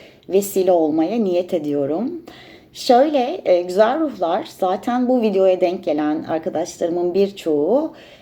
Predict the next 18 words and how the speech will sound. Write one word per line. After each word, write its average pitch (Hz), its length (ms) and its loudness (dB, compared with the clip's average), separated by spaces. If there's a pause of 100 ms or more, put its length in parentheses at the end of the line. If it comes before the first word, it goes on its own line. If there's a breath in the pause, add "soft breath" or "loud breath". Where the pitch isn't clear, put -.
(100)
e, 180 180 4
ruhsal 208 480 2
uyanış 165 280 0
sürecini 160 880 -4
geçtiğimiz 196 580 -2
yılla 165 300 0
birlikte 151 560 -2
tamamlamış 190 720 0
olabilir 262 480 0
ya 240 240 0
da - 220 0
şu - 180 -4
an 233 220 0
ruhsal - 420 -2
uyanış 214 300 0
sürecinden 196 800 -2
geçiyor 139 420 -4
olabilir. - 720 -2